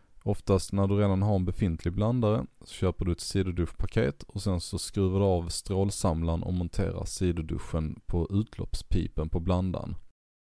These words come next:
Sidodusch för montering på dedikerade blandare i kran. I vissa fall så kan det vara bra att sätta en helt egen blandare eller kran till sin sidodusch om man vill ha den till exempel bredvid toaletten och tvättstället är i andra änden av badrummet.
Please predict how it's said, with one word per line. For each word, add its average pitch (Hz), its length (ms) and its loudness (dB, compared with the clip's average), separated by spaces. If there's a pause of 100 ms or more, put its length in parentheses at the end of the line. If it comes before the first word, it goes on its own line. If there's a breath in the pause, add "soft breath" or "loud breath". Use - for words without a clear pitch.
(140)
Sidodusch 101 760 0
för 92 240 2
montering 87 600 0
på - 120 0
dedikerade 85 680 0
blandare 87 480 2
i 82 40 0
kran. 101 420 0 (840 soft breath)
I 101 120 4
vissa 113 300 2
fall 117 220 2
så 101 140 -2
kan 95 180 2
det 92 60 2
vara 95 100 2
bra 95 220 4
att - 60 -2
sätta 85 540 0
en 82 280 -6
helt 87 260 -2
egen 95 640 2 (160)
blandare 87 720 2 (120)
eller 87 140 0
kran 85 580 -2
till 80 260 -2
sin 87 180 -2
sidodusch 90 640 0
om 92 60 -2
man 95 140 2
vill 98 100 0
ha 98 140 2
den 85 120 2
till 90 120 -2
exempel 87 340 -4
bredvid 85 320 0
toaletten 90 760 0
och - 500 -4
tvättstället - 680 -2
är 87 60 0
i 82 60 2
andra 85 320 0
änden 82 220 -2
av 82 120 0
badrummet. 92 760 0